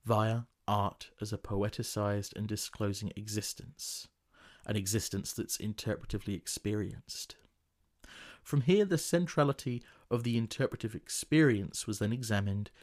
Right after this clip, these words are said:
through the work of Barthes. This third answer contended that when the interpretive experience is set a central position in the relationship between the artist and the art,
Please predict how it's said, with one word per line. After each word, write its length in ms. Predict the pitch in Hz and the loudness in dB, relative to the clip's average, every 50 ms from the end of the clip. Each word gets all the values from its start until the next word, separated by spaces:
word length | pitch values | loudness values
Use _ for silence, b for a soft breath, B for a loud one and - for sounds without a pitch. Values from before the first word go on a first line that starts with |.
| b b b | b b b
through 220 | - - - 117 | -6 0 2 2
the 100 | 110 117 | 4 4
work 340 | 110 107 104 104 101 - - | 2 4 4 2 2 2 -2
of 120 | 101 101 - | -6 -2 2
Barthes. 460 | 131 113 120 135 - - - - - - _ _ _ _ _ _ _ _ _ _ - B B B B B | 2 2 2 0 -8 -12 -18 -20 -20 -20 _ _ _ _ _ _ _ _ _ _ -20 B B B B B
This 180 | - 127 - - | -2 -2 0 -2
third 460 | - - - - 170 185 180 160 127 | -6 -2 4 6 8 8 8 8 6
answer 460 | 117 104 101 92 - - - - 107 | 6 4 2 0 -2 -6 -6 -6 -6
contended 580 | - - - 110 107 - - 110 117 110 104 110 | -8 -8 -6 -6 -6 -4 -2 -2 -2 -2 -2 -2
that 160 | 104 - - | -2 -2 0
when 220 | 113 113 120 135 139 | 0 2 2 2 2
the 120 | 139 139 | 2 2
interpretive 560 | 139 135 - - 135 120 - - - 110 107 | 2 0 -2 -2 -4 -4 -4 -6 -6 -6 -4
experience 880 | 110 85 - - - - - 110 107 104 104 104 98 73 - - - - | -4 -6 -6 -6 -6 -2 0 2 2 2 2 0 -2 -4 -6 -8 -8 -8
is 100 | 110 - | -6 -6
set 280 | - - - 101 - | -4 -4 -4 -4 -4
a 40 | 101 | -6
central 440 | - - - 120 110 104 - 104 - | -6 -4 -2 -2 -2 -2 -4 -6 -8
position 480 | - 107 104 139 165 - - - 98 104 | -6 -2 0 2 2 2 0 0 -2 -2
in 80 | 98 | -2
the 80 | 101 95 | -2 -2
relationship 680 | 107 107 123 165 185 - - 113 98 - - - - - | -2 0 2 2 2 2 0 -4 -4 -4 -4 -6 -8 -10
between 280 | - - - 104 101 | -12 -6 -2 0 0
the 120 | 104 101 101 | 2 0 0
artist 340 | 98 98 - - - - - | -2 -4 -6 -8 -12 -10 -8
and 100 | 110 101 | -6 -4
the 100 | 95 95 | -4 -4
art, 320 | 104 117 - - - - | -4 -6 -8 -10 -14 -20